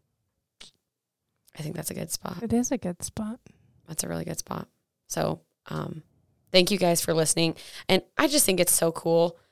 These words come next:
Speaker 1: um, that we have people who listen to us. <laughs> I just, I, I just wanna, like, extend a, like, a huge thank you to the people who, who reach out to us and, um, who, who do give feedback and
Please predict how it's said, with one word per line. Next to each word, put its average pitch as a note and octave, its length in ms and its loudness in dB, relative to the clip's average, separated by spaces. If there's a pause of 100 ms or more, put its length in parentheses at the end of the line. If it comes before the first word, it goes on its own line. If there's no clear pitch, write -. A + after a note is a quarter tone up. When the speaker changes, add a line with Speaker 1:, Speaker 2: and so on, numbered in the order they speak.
(220)
Speaker 1:
um, D3+ 440 -2 (560)
that F3+ 100 -4
we F3 80 2
have F3+ 140 0
people E3 240 -8
who D#3 100 -4
listen - 280 -2
to - 120 -6
us. - 280 2
<laughs> - 2000 -4
I F#3 100 4
just, F3 200 4
I, F3+ 280 10
I F3+ 160 10
just A3 140 4
wanna, F3+ 220 8
like, D#3 200 4
extend D#3 400 2
a, C#3+ 60 4
like, C#3 160 2
a E3 40 -2
huge - 580 -2 (1120)
thank D3 240 -4
you B2 260 -4 (640)
to - 120 -16
the D#3+ 120 -2
people D3+ 440 -4
who, C#3+ 380 -4
who D#3+ 160 0
reach D#3 260 0
out D3 200 0
to - 120 -4
us D3 280 2
and, - 280 -4
um, - 200 -6
who, D3+ 200 -4 (100)
who E3+ 120 -2
do D#3+ 180 -2
give D3 180 -2
feedback D3 600 -4
and - 200 -6